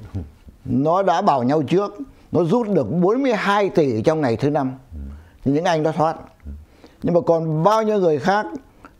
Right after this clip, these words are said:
Speaker 1: thì dính. Nhưng mà cái chuyện mà dính đó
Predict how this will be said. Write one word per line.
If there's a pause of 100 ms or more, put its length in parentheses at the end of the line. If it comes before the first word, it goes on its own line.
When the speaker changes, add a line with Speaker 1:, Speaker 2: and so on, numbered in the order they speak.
Speaker 1:
thì
dính. (540)
Nhưng
mà (120)
cái
chuyện
mà (600)
dính
đó